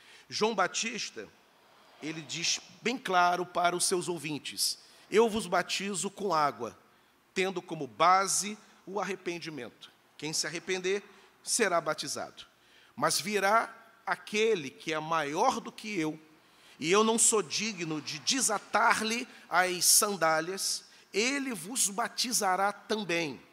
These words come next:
mas não com água, ele vos batizará com o Espírito Santo."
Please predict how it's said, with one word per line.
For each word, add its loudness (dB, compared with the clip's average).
mas 2
não 0
com -4
água, -2
ele 0
vos -8
batizará -2
com -6
o -8
Espírito -2
Santo." -6